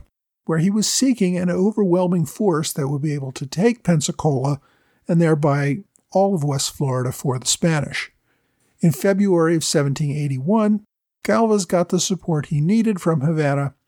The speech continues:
and a Spanish fleet carried about thirteen hundred Spanish regulars to Mobile Bay. Captain Jose Calvo de Irazabal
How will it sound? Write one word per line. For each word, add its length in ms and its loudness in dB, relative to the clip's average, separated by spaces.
and 100 2
a 40 4
Spanish 440 0
fleet 400 0
carried 320 0
about 340 -2
thirteen 560 0
hundred 360 2
Spanish 560 0
regulars 560 -2
to 100 0
Mobile 460 2
Bay. 440 0
Captain 440 0
Jose 500 2
Calvo 580 2
de 400 -2
Irazabal 760 2